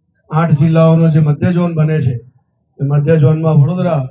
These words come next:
ખાતે એમનો પ્રવાસ નિર્ધારિત થયો છે, જે આવતીકાલે એટલે કે ચૌદ તારીખે મંગળવારે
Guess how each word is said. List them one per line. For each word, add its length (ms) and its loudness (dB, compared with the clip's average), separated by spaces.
ખાતે 300 -2
એમનો 280 -2
પ્રવાસ 440 0
નિર્ધારિત 480 -4
થયો 260 -2
છે, 160 -4
જે 120 -2
આવતીકાલે 640 0
એટલે 240 -10
કે 140 -6
ચૌદ 340 -2
તારીખે 460 -4
મંગળવારે 600 2